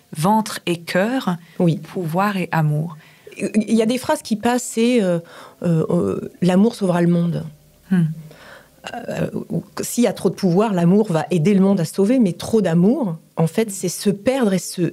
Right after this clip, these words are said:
Speaker 2: être dans une, se dilater dans le tout. L'amour, c'est, on a une quête, une, une sorte d'aspiration d'unicité et de se fondre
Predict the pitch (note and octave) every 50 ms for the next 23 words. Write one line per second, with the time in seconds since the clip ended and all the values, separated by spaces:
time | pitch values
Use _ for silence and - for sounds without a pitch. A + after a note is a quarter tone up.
0 | - - - E3+ - - - E3 E3+ F3 F3 E3+ D#3 E3 E3 D#3 D#3 D#3 - -
1 | - - E3+ E3 E3+ F3 G#3 B3 C4+ A3+ G3+ F3+ - - - C4 C#4+ - - _
2 | _ - D#3+ F3 E3 E3+ - E3+ E3 D#3 D3+ D#3 - - E3+ E3+ F#3+ B3 C#4+ C#4
3 | - - F3 E3 E3+ D#3+ - D#3+ E3 E3 - - C#4 C4 B3+ - - - - -
4 | - - - - - F#3 - - F#3 - - A3 F#3 D#3+ G3+ A#3 - - - -
5 | B3+ A3 G#3+ G#3 G3 - - - C4 B3+ A#3 F#3 F#3 F#3+ F3+ F3+ - - - F3+
6 | - - G#3 A#3+ D4+ - - - - - - - F3+ D#3+ F3+ F3 - - G3+ -
7 | - - - - B3 B3 C4 C4 B3 G#3 E3+ E3+ D#3+